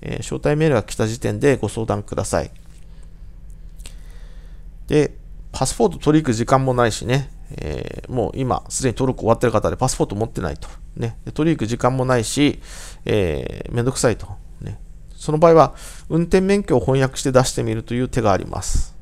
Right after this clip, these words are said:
ね、こう割と丁寧に運転免許のね、えー、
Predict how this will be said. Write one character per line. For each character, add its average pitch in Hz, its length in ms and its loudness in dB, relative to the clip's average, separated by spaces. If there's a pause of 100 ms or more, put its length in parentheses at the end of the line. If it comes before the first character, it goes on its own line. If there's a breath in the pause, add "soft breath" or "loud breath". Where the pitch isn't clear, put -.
(200)
ね、 - 100 -14 (520)
こ - 240 -10
う - 40 -4
割 110 160 2
と - 240 -6 (380)
丁 120 180 2
寧 58 180 -6
に 50 220 -12 (480 loud breath)
運 104 140 -4
転 98 180 -2
免 98 240 -2
許 - 100 -8
の - 140 -10
ね、 92 320 -8 (260)
え - 300 -12
ー、 - 60 -16